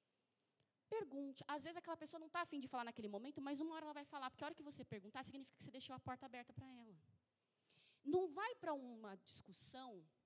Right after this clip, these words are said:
científica como se fosse uma guerra.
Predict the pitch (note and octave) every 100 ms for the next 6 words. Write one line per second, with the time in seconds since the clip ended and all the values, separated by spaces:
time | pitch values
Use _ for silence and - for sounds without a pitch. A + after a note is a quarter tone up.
0 | _ - - G3 F3 - C#4 C4 C#3+ F3
1 | - - - B3 B3 C#4 A#3 B3+ B3+ B3+
2 | B3 G#3+ G3+ G#3 -